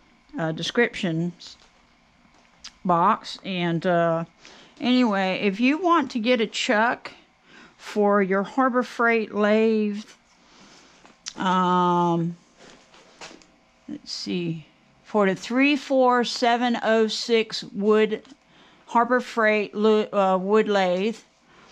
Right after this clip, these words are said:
um, you're gonna have to get an adapter. And... Let me put these papers down. Let me unscrew this off of here.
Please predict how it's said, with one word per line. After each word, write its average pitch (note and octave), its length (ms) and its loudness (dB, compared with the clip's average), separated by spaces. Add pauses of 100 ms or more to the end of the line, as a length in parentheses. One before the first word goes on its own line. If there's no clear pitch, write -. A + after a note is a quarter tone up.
(300)
um, F#3+ 800 2
you're G3 420 0
gonna B3+ 240 2
have G#3+ 480 0
to F#3+ 320 0
get G3 420 0 (680)
an G3+ 160 4
adapter. G#3 720 -2 (1600)
And... F#3 720 0 (360)
Let G#3+ 120 -2
me F3 100 -2
put - 220 -8
these E3 180 -8
papers E3 400 -8
down. D#3+ 460 -4 (2500)
Let G3 80 -2
me F#3+ 80 0
unscrew F#3 460 -2
this F3 180 -4
off F3 220 -2
of F#3+ 60 -4
here. E3+ 380 -2